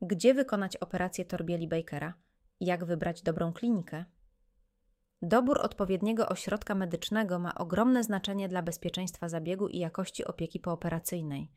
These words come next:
Szukając sprawdzonej placówki, warto skorzystać z portali takich jak kliniki kropka e p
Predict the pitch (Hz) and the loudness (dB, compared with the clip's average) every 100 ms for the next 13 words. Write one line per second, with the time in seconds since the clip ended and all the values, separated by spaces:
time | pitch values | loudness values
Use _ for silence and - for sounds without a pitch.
0 | _ - - _ _ _ - 190 196 180 | _ -20 -20 _ _ _ -8 -2 0 0
1 | 170 - - - - 180 175 220 247 185 | -4 -8 -6 -6 -2 -2 4 4 4 2
2 | 180 165 - - - 180 202 _ _ _ | -2 -6 -8 -12 -10 -10 -10 _ _ _
3 | 165 196 254 269 262 196 190 202 185 - | 0 2 4 2 0 -2 -2 -4 -4 -6
4 | - - 175 - 180 175 - 165 - 165 | -6 -4 -4 0 -2 -2 -6 -6 -6 -6
5 | 160 156 - _ _ - 247 202 196 175 | -4 -4 -10 _ _ 2 4 4 0 -6
6 | 165 - - - - 165 - | -6 -6 -8 -10 -8 -6 -6